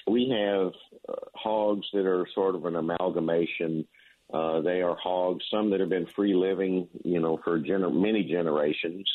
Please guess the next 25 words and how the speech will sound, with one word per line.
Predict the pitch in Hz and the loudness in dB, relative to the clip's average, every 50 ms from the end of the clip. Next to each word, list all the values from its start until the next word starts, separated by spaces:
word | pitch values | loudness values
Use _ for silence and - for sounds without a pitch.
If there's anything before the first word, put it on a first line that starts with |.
| - | 0
There | - 85 82 85 85 85 - - _ | 0 2 4 4 2 2 0 -2 _
are, | - 67 76 76 78 76 76 76 - _ - - - - - _ _ _ - | -2 0 0 2 2 2 0 -2 -4 _ -20 -20 -20 -20 -20 _ _ _ -4
um, | - 78 78 76 71 71 69 67 62 - - - | -2 0 2 2 2 0 0 -2 -4 -6 -4 -4
escaped | - 78 - - - - 101 92 95 92 - _ - - - - - _ - | -2 -2 0 -2 -2 0 0 2 2 0 -2 _ -6 -6 -6 -6 -14 _ -8
or | - 78 80 78 71 | -4 -2 0 0 2
released, | 78 80 76 76 82 90 90 90 - - - - - - - - | 2 2 4 4 4 4 4 4 2 2 0 0 -2 -8 -8 -6
uh, | - 65 71 69 | -4 -2 0 0
domestic | 69 - - 87 85 92 101 101 - - 80 - - _ | 0 0 0 0 0 0 0 -2 -2 -4 -4 -6 -4 _
pigs. | - 87 85 87 90 92 90 87 - - - | 0 2 2 4 2 2 0 -2 -8 -6 -2
You | 87 | 0
know, | 80 82 85 | 0 0 0
back | 78 80 80 87 - - | 0 0 -2 -2 -2 -2
in | 92 90 | -2 0
the | 90 87 | 0 -2
day, | 80 92 95 98 95 92 90 90 | 0 0 0 2 2 4 2 2
it | - | 2
was | - 82 82 - | 0 -2 -2 -2
commonplace | - 82 87 87 90 85 85 _ - 85 87 87 90 87 - - - | -4 -4 -2 -2 -2 -4 -4 _ -2 0 2 2 2 2 0 -4 -2
to, | - 82 80 80 80 - _ - - - - _ _ _ _ | -2 0 2 2 0 0 _ -20 -20 -20 -20 _ _ _ _
uh, | - 76 78 76 73 73 - - - _ | -2 0 2 2 2 0 -2 -4 -6 _
mark | 78 80 85 92 98 - - | -2 -2 0 -2 -2 -2 -2
your | 85 87 87 - _ _ | -2 -2 -2 -4 _ _
pigs, | - 98 95 95 98 90 71 | 0 2 2 2 2 0 0
you | 76 78 | -2 -2
notch | 78 82 87 98 - - | -2 -2 -2 -2 -4 -4